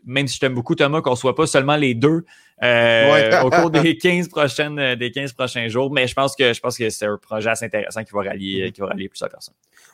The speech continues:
Speaker 2: Ouais, sinon, ça risque d'être un peu redondant si on est, si on est tout le temps juste ensemble. Euh, mais écoute, euh, ça va être fun quand même, c'est ça qui arrive.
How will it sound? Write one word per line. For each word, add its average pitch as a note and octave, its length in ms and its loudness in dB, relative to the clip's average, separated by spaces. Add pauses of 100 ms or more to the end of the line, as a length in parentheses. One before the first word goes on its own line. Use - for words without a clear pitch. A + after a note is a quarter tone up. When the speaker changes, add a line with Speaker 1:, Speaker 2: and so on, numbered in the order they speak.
Speaker 2:
Ouais, D#3 180 -2
sinon, C#3 240 -8
ça B2+ 140 -10
risque A#2 200 -12
d'être A#2+ 160 -12
un A#2+ 60 -10
peu B2+ 80 -12
redondant A#2+ 420 -4
si B2 120 -14
on A2+ 80 -8
est, A2+ 220 -10
si - 180 -14 (420)
on B2 120 0
est C3 60 0
tout - 80 -6
le - 60 -8
temps D3 140 4
juste - 120 -2
ensemble. F3 480 2 (440)
Euh, C#3 400 4
mais F3+ 280 4
écoute, D3+ 280 -2
euh, B2 120 -2
ça B2+ 120 -4
va C3+ 60 0
être C#3+ 140 -4
fun D#3+ 200 -2
quand C#3 200 0
même, C3+ 360 -6
c'est - 280 -10
ça E3+ 160 -4
qui D#3 80 -2
arrive. B2+ 480 -4